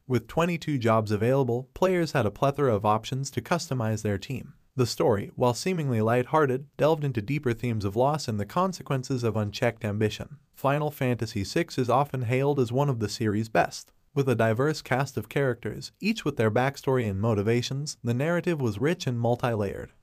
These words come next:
The game tackled themes of war, betrayal, and the cost of unchecked technological advancement.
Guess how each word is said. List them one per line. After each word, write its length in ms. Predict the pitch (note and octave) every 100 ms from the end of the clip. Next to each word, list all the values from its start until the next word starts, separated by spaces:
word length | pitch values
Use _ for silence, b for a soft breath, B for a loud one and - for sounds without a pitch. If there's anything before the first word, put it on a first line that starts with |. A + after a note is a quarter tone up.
| _
The 100 | C3+
game 260 | B2+ C#3+ D3
tackled 400 | C#3 C3 B2+ A2+
themes 260 | C3 A#2+ G#2
of 120 | G2+
war, 400 | A#2+ C#3 C#3+ E3
betrayal, 540 | A#2+ A2 C#3 C#3+ E3+ E3+
and 160 | A2+ G#2+
the 60 |
cost 340 | G#2 F3 F3 A#2
of 100 | G2+
unchecked 440 | G2 - B2+ -
technological 680 | C3+ - D3+ C3+ A#2+ C3 A#2+
advancement. 540 | A#2 D3 C3 - -